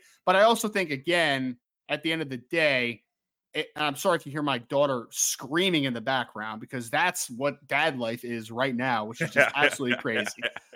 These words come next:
Speaker 1: But the, the perception, I think, is another big thing, Jay. It is. Like, you're not adding, I'm not even gonna use another team's name 'cause I think it's a little disrespectful, but you're
Speaker 2: Yeah.
Speaker 1: not adding a low market team where it's just like,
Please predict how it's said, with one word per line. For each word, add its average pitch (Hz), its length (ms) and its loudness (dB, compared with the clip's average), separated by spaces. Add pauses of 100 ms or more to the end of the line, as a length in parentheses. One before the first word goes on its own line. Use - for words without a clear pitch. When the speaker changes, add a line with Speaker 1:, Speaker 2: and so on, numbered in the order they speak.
Speaker 1:
But 208 180 4
the, 196 180 0
the 202 100 4
perception, 196 520 2
I 170 80 2
think, 151 160 0
is 139 100 -2
another 131 260 -2
big 117 280 -6
thing, 107 200 -10
Jay. 107 420 -10
It 131 120 -6
is. 104 300 -4
Like, 135 160 -4
you're 180 80 2
not 214 220 4
adding, 170 500 2 (680)
I'm - 540 -10
not 190 100 4
even 170 100 -2
gonna 165 120 2
use 147 180 0
another 135 220 0
team's 120 320 -10
name 110 200 -6
'cause 110 100 -12
I 117 60 -8
think 120 160 -8
it's 117 100 -10
a 120 40 -12
little 117 160 -6
disrespectful, 107 600 -12
but 131 160 -4
you're 190 100 6
Speaker 2:
Yeah. 214 120 6
Speaker 1:
not 196 180 -2
adding 185 140 -2
a 147 60 2
low 143 260 4
market 180 420 2
team 156 280 0
where 139 120 0
it's 143 140 -6
just - 180 -6
like, 156 300 2